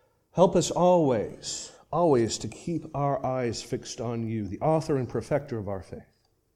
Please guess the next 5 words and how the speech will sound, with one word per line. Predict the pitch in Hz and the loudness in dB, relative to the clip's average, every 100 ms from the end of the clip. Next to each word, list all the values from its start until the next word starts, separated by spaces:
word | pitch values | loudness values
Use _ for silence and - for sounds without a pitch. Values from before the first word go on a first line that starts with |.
| _ _ _ _ _ _ _ _ _ _ _ _ | _ _ _ _ _ _ _ _ _ _ _ _
Help | 175 185 165 | 2 2 0
us | - | -2
not | 147 160 - | -2 -2 -2
to | - | -2
waver | 143 160 180 160 131 92 | 2 4 6 4 2 -2